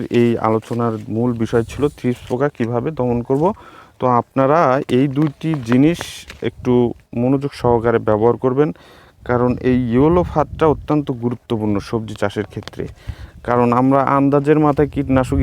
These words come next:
স্প্রে করে আমাদের সবজির অনেক, গাছের অনেক ক্ষতি করে ফেলি, গাছের গ্রোথ, আহ, থেমে ফেলি এবং, আহ, দেখা যাচ্ছে যে ভালো করতে গিয়ে খারাপ করে ফেলি। তো এই জন্য আমাদের সঠিক ব্যবস্থাটা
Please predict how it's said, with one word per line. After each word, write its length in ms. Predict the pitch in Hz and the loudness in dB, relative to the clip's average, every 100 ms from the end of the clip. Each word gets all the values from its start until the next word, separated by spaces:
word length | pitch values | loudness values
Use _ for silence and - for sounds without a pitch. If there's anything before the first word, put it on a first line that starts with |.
| 131 | -2
স্প্রে 280 | - 135 | 0 2
করে 200 | 131 120 | 4 2
আমাদের 280 | 113 117 123 | 4 2 0
সবজির 500 | 120 - 113 110 120 - | -2 -4 -4 -2 -2 -2
অনেক, 240 | 113 120 120 117 - - | 0 0 -2 -8 -6 -2
গাছের 320 | 113 - 113 | 0 2 2
অনেক 240 | 113 131 - - - - | 4 2 -2 -8 -10 -8
ক্ষতি 320 | - 127 120 127 | -4 -2 -2 0
করে 200 | 120 107 | 2 2
ফেলি, 340 | 110 110 185 - | 0 -4 -4 -6
গাছের 220 | 107 110 | -6 -4
গ্রোথ, 340 | 104 104 113 131 _ _ - - - - - - | -6 2 2 2 _ _ -20 -10 -8 -8 -6 0
আহ, 300 | 104 107 - | 2 2 0
থেমে 280 | - 254 - | 0 0 2
ফেলি 340 | 127 120 170 | 0 0 0
এবং, 400 | - 110 113 110 | -2 0 2 0
আহ, 640 | 110 - - - - - 101 | -2 -10 -12 -14 -16 -8 -4
দেখা 320 | 107 113 123 | 0 2 2
যাচ্ছে 300 | 123 110 123 | 0 -2 -2
যে 200 | 117 147 - - | 2 2 2 -10
ভালো 320 | - 117 135 156 | -6 0 2 2
করতে 360 | 151 131 131 | 0 -2 -2
গিয়ে 300 | 123 117 165 220 - - - | 0 0 0 -4 -12 -12 -10
খারাপ 300 | - 139 147 - | -2 0 0 0
করে 200 | 104 92 | -2 -2
ফেলি। 240 | - - - - - - - | -4 -8 -10 -18 -18 -8 -2
তো 80 | |
এই 240 | 107 135 160 | 2 4 4
জন্য 320 | 160 196 196 | 2 0 2
আমাদের 440 | 147 127 139 151 | 4 4 4 2
সঠিক 540 | 143 - 143 139 175 147 | 0 -2 -2 0 0 2
ব্যবস্থাটা 680 | 131 127 - 151 143 185 | 4 4 2 0 2 0